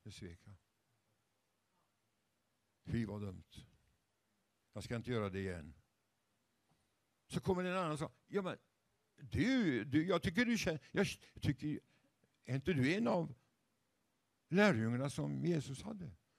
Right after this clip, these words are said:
"Nej, nej, nej, absolut inte. Nej", sa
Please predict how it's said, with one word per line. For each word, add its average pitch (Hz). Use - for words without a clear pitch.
"Nej, 170
nej, 147
nej, 90
absolut -
inte. 95
Nej", -
sa -